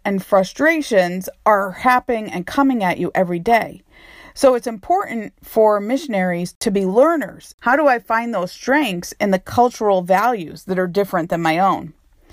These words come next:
So these type of experiences clash between what we believe is acceptable, unacceptable, important, not important, right or wrong, workable or not workable, this judging and being judged,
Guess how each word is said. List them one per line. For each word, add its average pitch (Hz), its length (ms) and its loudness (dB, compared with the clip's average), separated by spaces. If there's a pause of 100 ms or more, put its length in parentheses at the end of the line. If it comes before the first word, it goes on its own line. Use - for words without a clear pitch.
(340)
So 240 180 2
these 285 280 -2
type 262 300 0
of 202 220 -2 (140)
experiences 190 1400 -4 (520)
clash 226 420 2
between 214 800 -6
what 196 160 2
we 185 100 -2
believe 185 480 -2
is 190 120 -2
acceptable, 202 880 0
unacceptable, 196 840 0
important, 196 540 -6
not 202 240 0
important, 196 540 -4
right 214 200 2
or 190 120 2
wrong, 202 400 0
workable 190 600 0
or 175 140 -4
not 247 260 0
workable, 175 640 -2 (500)
this 226 180 4 (100)
judging 262 680 0
and 196 160 -2
being 190 300 -4
judged, 196 680 -2